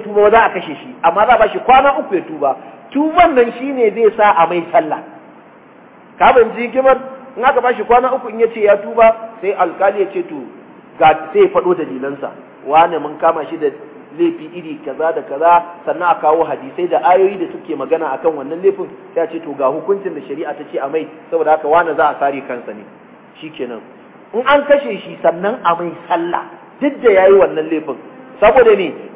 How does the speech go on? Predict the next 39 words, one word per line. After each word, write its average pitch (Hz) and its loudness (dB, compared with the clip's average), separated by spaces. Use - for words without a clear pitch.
tuban 262 2
nan 226 2
da 202 0
yayi 190 2
shine 226 -4
kadai 208 2
zai 214 0
sa 170 4
a 156 2
mai 156 -4
sallah. 143 0
Amma 240 4
idan 254 2
bai 180 4
tuba 202 2
ba, 190 6
ko 208 6
kuma 262 4
ka 208 0
an 254 2
kama 262 6
shi 220 -10
kafin 170 2
ya 139 -4
tuba, 156 0
to 156 -12
hukuncin 196 -4
sa 147 -10
kisa. 156 -8
Shine 190 -12
Imam 175 -2
Malik 180 -2
ya 170 -6
ce, 170 -8
in 202 -12
dai 214 0
mun 214 -6
kama 214 2
boka 147 -2